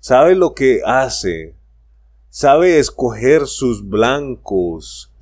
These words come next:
sus rojos, sus azules, sus amarillos, sus vestidos del color que quieran. Dijo en su programa de televisión semanal. Leyó una carta dirigida al kirchneristas en repudio a la orden de arresto.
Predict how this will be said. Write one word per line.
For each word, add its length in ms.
sus 220
rojos, 420
sus 180
azules, 480
sus 160
amarillos, 500
sus 200
vestidos 480
del 140
color 320
que 160
quieran. 600
Dijo 240
en 60
su 180
programa 500
de 60
televisión 580
semanal. 760
Leyó 300
una 200
carta 600
dirigida 460
al 80
kirchneristas 1120
en 460
repudio 460
a 40
la 120
orden 400
de 80
arresto. 760